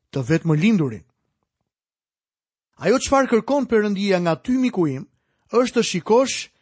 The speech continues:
dhe të jetosh. Shiko te Krishti. Ai zuri vendin tënd atje.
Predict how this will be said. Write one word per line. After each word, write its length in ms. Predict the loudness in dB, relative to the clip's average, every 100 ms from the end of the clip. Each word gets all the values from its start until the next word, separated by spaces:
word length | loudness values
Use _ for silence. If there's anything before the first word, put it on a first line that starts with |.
| _ -8
dhe 240 | -2 0
të 160 | 2 0
jetosh. 440 | 0 -4 -10 -18 -20 _ _ _ _ _ _ _ _ _ _ _ _ _ _ _ _ _ -8
Shiko 520 | -2 -2 2 2 2
te 180 | 0 0
Krishti. 520 | 2 2 0 -8 -16 _ _ _ _ _ _
Ai 220 | -2 0
zuri 360 | 2 2 2 2
vendin 440 | 2 0 0 -2 -2
tënd 400 | -2 -2 -6 -14 -10
atje. 380 | -6 -4 -4